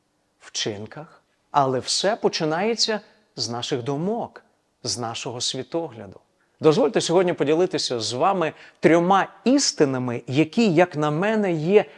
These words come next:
цілющими для подружнього життя. Істина перша. Бог задумав шлюб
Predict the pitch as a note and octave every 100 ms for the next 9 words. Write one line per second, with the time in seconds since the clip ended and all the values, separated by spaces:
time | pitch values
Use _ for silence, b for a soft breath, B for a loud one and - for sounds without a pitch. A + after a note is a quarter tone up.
0 | B - - E3+ D#3 E3 B3 A3+ - C#3+
1 | B2 G#2+ b b A2+ B2 D#3 C3+ A#2 B2+
2 | C3 B2 A2+ A2 G#2+ G#2+ G#2+ F#2 - F#3+
3 | G3+ - - E3+ D#3 D3+ _ A#2 G#2 -
4 | - - _ _ _ _ _ A2 F#2+ E3+
5 | G#3 A3+ - C#3 C#3+ D3+ F3+ F#3+ D#3+ -
6 | - E3 G#3